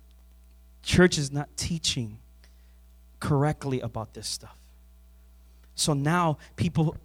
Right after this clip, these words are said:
I, I hear this all the time, and I, I honestly, I know hate is a strong word,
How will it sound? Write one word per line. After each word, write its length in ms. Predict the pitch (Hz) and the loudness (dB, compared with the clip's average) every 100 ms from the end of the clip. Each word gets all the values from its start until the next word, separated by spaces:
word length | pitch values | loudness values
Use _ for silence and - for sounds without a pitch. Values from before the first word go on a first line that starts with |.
| - | 2
I, 140 | 180 175 | 2 4
I 100 | 170 | 4
hear 280 | 151 185 175 | 4 4 4
this 180 | 170 | 2
all 160 | - 160 | 2 2
the 100 | 160 | 2
time, 280 | - 156 147 | 0 -2 -2
and 120 | 135 | -6
I, 100 | 131 - | -8 -10
I 80 | 123 | -8
honestly, 580 | 156 185 180 185 190 185 - - - | -6 -4 -6 -6 -8 -10 -16 -20 -8
I 100 | 151 | -4
know 120 | 180 | 2
hate 400 | 156 - 175 180 | 8 8 8 0
is 140 | 165 151 | -6 -8
a 60 | |
strong 400 | 147 - 156 156 | -8 -6 -6 -6
word, 320 | 151 160 160 | -6 -8 -10